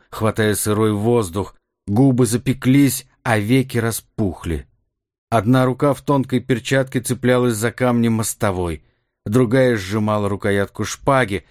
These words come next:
будто оружие могло защитить своего хозяина и перед лицом Мора. Не отрываясь, Карвер смотрел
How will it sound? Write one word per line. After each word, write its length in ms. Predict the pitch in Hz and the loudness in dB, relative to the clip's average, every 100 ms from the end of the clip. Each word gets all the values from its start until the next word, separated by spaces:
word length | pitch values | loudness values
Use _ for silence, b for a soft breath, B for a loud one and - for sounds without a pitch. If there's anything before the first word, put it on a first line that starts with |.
| _ - | _ -2
будто 400 | 131 131 - 131 | 0 0 -2 -4
оружие 680 | - 120 120 135 123 117 110 | -2 0 2 2 2 0 0
могло 340 | 110 98 120 | -2 0 0
защитить 640 | 107 110 - 107 117 110 | 0 -4 -4 -4 -2 -2
своего 380 | - 104 101 104 | -2 0 0 0
хозяина 580 | 101 98 120 127 120 110 b b | -2 0 2 2 0 -4 b b
и 80 | 139 | -6
перед 400 | - 120 113 92 | 0 0 0 0
лицом 500 | 107 95 - 107 104 | -2 -2 -2 0 2
Мора. 640 | 101 101 98 87 98 - _ _ _ _ _ _ _ _ - | 2 2 2 -2 -6 -12 _ _ _ _ _ _ _ _ -2
Не 200 | 92 98 | 0 2
отрываясь, 920 | 101 95 98 101 113 113 104 - - | 0 -2 0 0 0 0 -2 -4 -10
Карвер 540 | - 104 104 98 98 | -4 -2 -2 -2 -4
смотрел 760 | 90 - 90 90 - 92 92 | -6 -8 -8 -6 -4 -2 -2